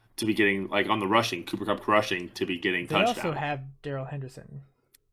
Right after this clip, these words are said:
Speaker 1: Yeah, they have Darrell Henderson who got four carries. Like, I don't know.
Speaker 2: I feel like
Speaker 1: I
Speaker 2: they,
Speaker 1: mean, this
Speaker 2: they've been just switching those two off every other week.
Speaker 1: Yeah, and I, it's very confusing to my fantasy league.
Speaker 2: Mm-hmm.
Speaker 1: But I don't know. The Rams are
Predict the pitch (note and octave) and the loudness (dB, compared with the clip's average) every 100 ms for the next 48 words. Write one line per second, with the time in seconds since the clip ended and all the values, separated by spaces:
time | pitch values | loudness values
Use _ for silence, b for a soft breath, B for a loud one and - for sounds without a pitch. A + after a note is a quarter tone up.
0 | _ _ _ D#3 G3+ C#3 D#3+ G#3 G#3+ B3 | _ _ _ 8 8 10 10 10 10 8
1 | A3+ F#3+ F#3+ F3 - - - A#3+ B3 - | 6 8 8 6 2 -8 0 6 6 6
2 | G#3+ A#3+ - - - - _ _ _ _ | 4 4 2 -4 -12 -14 _ _ _ _
3 | _ _ _ B2 B2 B2+ D#3+ C3+ A2+ G2 | _ _ _ 6 8 8 8 6 4 2
4 | A#3+ A#3 C3 G#3+ D3+ E3 A#3+ G#3 C#3+ - | 2 2 4 4 2 2 0 -4 -6 -8
5 | D3 D3 B2+ B2+ - A#2+ C3 C3 B2+ B2+ | -10 -8 -10 -12 -12 -12 -10 -10 -12 -12
6 | B2 C#3 B2+ C3+ - _ _ _ _ _ | -14 -14 -18 -18 -20 _ _ _ _ _
7 | _ - C3 B2 - - _ - A2+ A#2 | _ 0 4 4 4 -6 _ -2 2 6
8 | A#2 C3 B2 - G2+ - G#2+ G2+ - A2+ | 8 10 8 4 -2 -2 -2 -2 -4 0
9 | A#2 B2+ A#2 G2 F2+ A2 A#2+ A#2 C3 C3 | 2 2 -2 -4 -2 2 2 2 2 4
10 | C3+ D#3+ F3 C3+ B B B _ - C3+ | 2 0 -8 -12 B B B _ 8 10
11 | A#2+ G#2+ - C3 G3+ F#3+ B2 G#2+ B2+ C3+ | 10 8 6 8 8 8 6 2 0 4
12 | F3+ G3+ F#3 - C3 B2+ A#2+ G#2+ F#2 | 6 4 0 2 6 8 6 4 -2